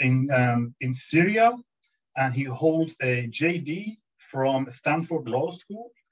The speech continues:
where he authored a report on the civilian consequences of U S drone strikes in Pakistan as a part of International Human Rights and Conflict Resolution Clinic. Um, so as you can tell,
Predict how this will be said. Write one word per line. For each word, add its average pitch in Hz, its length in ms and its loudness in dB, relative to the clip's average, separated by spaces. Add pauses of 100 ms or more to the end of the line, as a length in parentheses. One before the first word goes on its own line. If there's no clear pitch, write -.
(360)
where 147 180 2
he 131 120 4
authored 151 460 4
a 123 120 4
report 170 560 -2
on 123 160 0
the 117 60 -12
civilian 170 600 -2
consequences 160 640 -4
of 113 140 -2
U 165 260 2
S - 160 -2
drone 175 340 2
strikes 131 760 0 (520)
in 131 280 0
Pakistan 170 840 0 (500)
as 127 560 4
a 131 80 -8
part 147 340 0
of 147 140 -4
International 135 680 -4
Human 131 360 -4
Rights 120 720 -4
and 113 120 -6
Conflict 131 540 2
Resolution 110 720 -4
Clinic. 165 280 4 (840)
Um, 139 340 6
so 165 220 4
as 170 240 8
you 165 100 4
can 151 260 -2
tell, 190 200 0